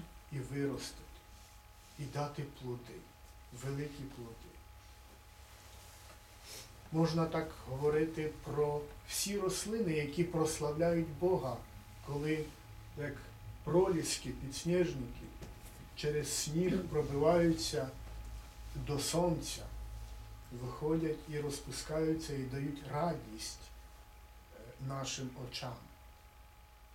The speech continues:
Це є прославлення, але це є, власне, той знак, що після того лиха, після того горя, після того нещастя,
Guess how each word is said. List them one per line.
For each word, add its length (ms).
Це 140
є 180
прославлення, 880
але 160
це 220
є, 140
власне, 420
той 160
знак, 240
що 280
після 480
того 640
лиха, 460
після 340
того 540
горя, 460
після 300
того 520
нещастя, 760